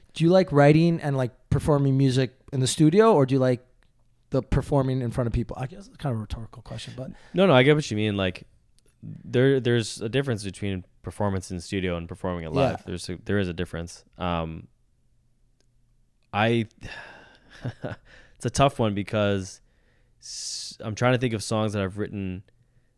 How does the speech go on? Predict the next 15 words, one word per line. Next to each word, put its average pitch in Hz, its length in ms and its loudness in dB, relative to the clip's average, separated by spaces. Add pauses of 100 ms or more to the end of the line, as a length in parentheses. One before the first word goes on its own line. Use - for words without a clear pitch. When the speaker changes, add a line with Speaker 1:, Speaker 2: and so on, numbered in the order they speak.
(160)
Speaker 2:
um, 90 360 -4
that 95 260 -4
don't 101 300 -2
really 101 400 -4
translate 90 640 -8
well 87 280 -4
live. 85 600 -8 (800)
And, 87 600 -4 (680)
uh, 92 340 -4
actually 101 280 -6
one 98 240 -4
song, 92 540 -6 (120)
I 90 120 -6
See - 280 -8
You, 95 300 -6